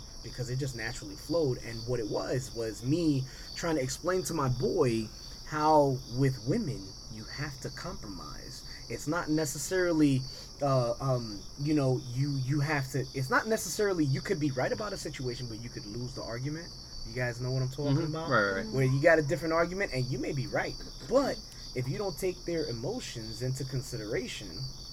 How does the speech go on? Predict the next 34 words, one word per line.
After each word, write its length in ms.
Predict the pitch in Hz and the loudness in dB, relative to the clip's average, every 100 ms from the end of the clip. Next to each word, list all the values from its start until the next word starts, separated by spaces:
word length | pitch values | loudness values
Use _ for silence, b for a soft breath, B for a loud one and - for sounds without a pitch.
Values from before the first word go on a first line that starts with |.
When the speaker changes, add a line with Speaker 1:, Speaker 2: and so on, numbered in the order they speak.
| - - - - | -14 -14 -14 -10
Speaker 1:
then 140 | 104 | -4
you've 160 | 147 208 | -2 0
already 280 | 139 113 110 | 0 -2 -2
lost 320 | 123 127 131 | 2 2 0
the 40 | - | -6
battle. 380 | 139 180 127 101 | -6 -4 -6 -8
If 100 | 196 | -6
you're 120 | 254 | -4
just 200 | 233 151 | -4 0
going 200 | 196 175 | 0 2
by 120 | 165 | 2
the 80 | - | 2
facts, 720 | - 208 135 - - - - | -2 -4 -4 -8 -10 -10 -8
Speaker 2:
Right, 200 | 110 98 92 | -2 0 0
right. 140 | 90 | -2
Speaker 1:
sure, 200 | - 349 | 0 0
you 140 | 180 165 | 0 0
could, 160 | 160 131 139 | -2 0 -2
you 140 | 156 214 | -2 -2
could, 200 | 180 143 | -2 -2
you 100 | 202 | -2
could 220 | - 123 | -2 0
win 200 | 165 185 | 0 2
that, 200 | 160 147 285 240 143 | 0 0 0 -2 -2
you 120 | 151 220 | -2 -2
could 200 | 160 135 | 0 0
win 160 | 180 | 2
that 140 | 165 143 | 2 2
argument, 460 | 196 147 127 127 131 | 2 2 2 2 0
but 180 | 127 127 | -4 -4
you 80 | |
lost 500 | 101 120 110 - - | -6 -4 -4 -4 -8
the 60 | - | -12
person. 480 | - 120 104 - | -8 -8 -6 -10